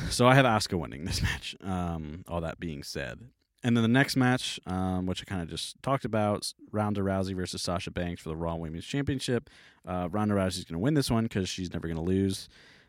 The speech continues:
Um, and like I said, when she does inevitably get that first loss, it's not gonna be to someone like Sasha Banks. Sorry. Um, I do like Sasha Banks. I think she's a great worker, but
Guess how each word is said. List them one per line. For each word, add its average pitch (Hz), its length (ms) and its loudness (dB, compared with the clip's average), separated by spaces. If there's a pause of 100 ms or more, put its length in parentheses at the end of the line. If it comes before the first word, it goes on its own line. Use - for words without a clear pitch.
(100)
Um, 80 640 -2 (920)
and 98 100 -4
like 92 140 0
I 92 60 0
said, 92 180 0
when 87 140 -2
she 95 100 -2
does 90 200 0
inevitably 92 460 0
get 87 160 -2
that 85 120 -4
first 92 300 -4
loss, 82 280 -2
it's - 140 -12
not 78 160 -6
gonna 73 140 -8
be 73 80 -8
to - 60 -14
someone 78 240 -6
like 73 120 -6
Sasha 80 340 -4
Banks. 80 500 -8
Sorry. 101 600 2 (480)
Um, 82 640 -4
I 92 100 -2
do 95 200 2
like 92 160 2
Sasha 90 280 0
Banks. 107 320 0
I 98 40 -2
think 90 160 -6
she's 85 180 -8
a - 40 -12
great 82 180 -2
worker, 82 400 -2
but 67 300 -6